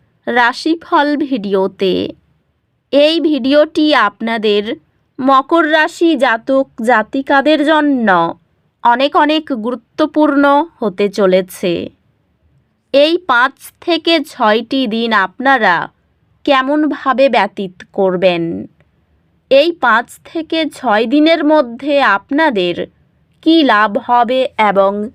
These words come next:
কী ক্ষতি হবে, আপনাদের আর্থিক পরিস্থিতি কেমন যাবে, পারিবারিক জীবনে কেমন প্রকারের সুখ সমৃদ্ধি বজায় থাকবে, ব্যবসাতে কেমন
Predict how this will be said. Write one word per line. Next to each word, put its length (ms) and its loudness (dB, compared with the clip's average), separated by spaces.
কী 140 0
ক্ষতি 480 -6
হবে, 460 -2
আপনাদের 600 2
আর্থিক 460 -2
পরিস্থিতি 840 -2
কেমন 360 0
যাবে, 460 0
পারিবারিক 580 0
জীবনে 580 0
কেমন 420 0
প্রকারের 640 0
সুখ 300 -2
সমৃদ্ধি 760 -2
বজায় 460 0
থাকবে, 520 -4
ব্যবসাতে 680 0
কেমন 340 2